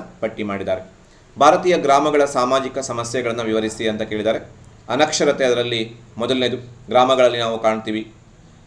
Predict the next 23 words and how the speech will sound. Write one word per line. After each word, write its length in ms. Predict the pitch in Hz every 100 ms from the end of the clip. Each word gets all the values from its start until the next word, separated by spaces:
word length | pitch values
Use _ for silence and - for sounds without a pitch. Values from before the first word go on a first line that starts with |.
| -
ಆ, 200 | 110 110
ಶೈಕ್-, 560 | 123 135 - - - -
ಶೈಕ್ಷಣಿಕ 420 | 135 - 143 139
ಸಂಸ್ಥೆಗಳ 500 | 131 139 - 143 131
ಕೊರತೆ 320 | 127 117 120
ಇದೆ, 380 | 110 107 107 - _ - 101
ಗುಣಮಟ್ಟವಿ-, 680 | 135 143 147 147 131 - - _ _ _ _
ವಿಲ್ಲದ 280 | 143 139 139
ಶಿಕ್ಷಣ, 400 | 139 117 - 123 113 110 - - _
ಮಧ್ಯದಲ್ಲೇ 320 | 123 143 143 139
ಶಾಲೆ 280 | 135 127
ಬಿಡುವವರ 300 | 127 127 123
ಸಂಖ್ಯೆ, 560 | 127 117 110 107 104 - - _ _ _ _ _ _ - -
ಸಮರ್ಪಕವಾದಂಥ 760 | 135 151 - 135 139 135 127
ಕಟ್ಟಡ 340 | 131 127 127 135
ಇಲ್ಲದೇ 280 | 123 123
ಇರೋದು, 300 | 123 110 104 110 - -
ಗ್ರಂಥಾಲಯ 560 | 110 127 139 135 120 107 101 - - _ -
ಮತ್ತು 160 | 135 147
ಪರಾಮರ್ಶನಾ 600 | 123 131 143 143 139 131
ಕೊಠಡಿ, 480 | 127 110 104 104 -
ಆಟದ 280 | 117 143 151
ಮೈದಾನ, 480 | 143 131 113 110